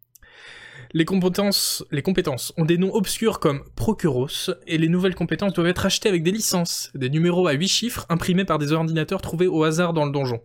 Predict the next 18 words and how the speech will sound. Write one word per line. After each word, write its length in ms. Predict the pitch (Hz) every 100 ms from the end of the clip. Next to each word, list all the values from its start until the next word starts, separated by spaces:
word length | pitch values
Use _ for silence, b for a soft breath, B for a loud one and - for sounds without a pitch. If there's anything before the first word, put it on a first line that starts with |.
| -
C'est 140 | -
ce 40 | -
qu'on 120 | 110
voit 160 | 117
à, 260 | 113 110 107
à 80 | 123
l'image 320 | 117 107 104
là. 160 | 107 - _ _ - B B B B B B B B B B
L'équipement 420 | 160 180 180 202
se 140 | 220 139
trouve 240 | - 202
dans 100 | 175
les 100 | 156
toilettes, 540 | - 214 175 - - - _ -
également 680 | 185 175 170 175 185 208 _ -
distribué 640 | 147 156 - 156 139 160
au 140 | 143 127
hasard. 440 | 113 98 87